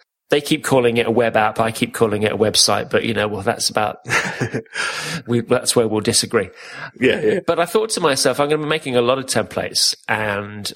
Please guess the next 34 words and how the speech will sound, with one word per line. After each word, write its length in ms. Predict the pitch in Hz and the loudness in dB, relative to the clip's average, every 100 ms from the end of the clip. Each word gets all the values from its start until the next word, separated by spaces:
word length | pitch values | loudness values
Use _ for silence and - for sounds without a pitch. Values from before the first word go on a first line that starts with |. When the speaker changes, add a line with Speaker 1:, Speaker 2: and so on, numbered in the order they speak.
| - | -12
Speaker 1:
obviously 400 | - 147 - 117 | -8 -4 0 2
I 20 | 107 | 2
use 260 | 110 110 | 0 0
Hammer 200 | - 113 | 0 -2
for 140 | 104 107 | -2 -2
Mac 240 | 120 - | -2 -2
quite 240 | - 127 123 | -2 -2 2
a 40 | |
lot, 300 | 143 - - - - - | 0 0 -6 -16 -20 -4
but 120 | 143 | -2
I 40 | 135 | 0
thought 260 | 131 139 | 2 2
maybe 380 | 131 147 160 160 | 2 0 2 4
it's 220 | 151 - | 4 2
time 240 | - 135 127 | 0 2 0
to 100 | - | 0
get 140 | - | 0
a 40 | 127 | 0
little 200 | 135 127 | 0 -2
bit 120 | 123 | 0
more 140 | 113 | 0
serious. 500 | 104 - 107 110 104 | 2 2 2 2 0
Maybe 240 | 123 143 151 | 0 0 0
it's 140 | 123 | 0
time 320 | - 123 120 117 - | -2 0 0 -2 -2
to, 340 | 110 110 110 - | -2 -2 -4 -6
um, 500 | 101 104 110 - 101 _ - - - - _ _ _ _ - - _ _ _ - | -6 -4 -6 -10 -16 _ -20 -20 -20 -20 _ _ _ _ -20 -20 _ _ _ -2
learn 280 | 120 131 131 | 2 4 2
a 60 | |
templating 580 | 120 131 123 127 113 117 | 0 -2 0 -2 -2 0
language, 380 | 113 113 110 107 | 2 2 2 4
something 320 | - 139 175 | 4 4 0
like 180 | 151 143 | 0 -2
Jekyll, 580 | 120 123 101 - 117 127 | 0 0 0 0 0 -2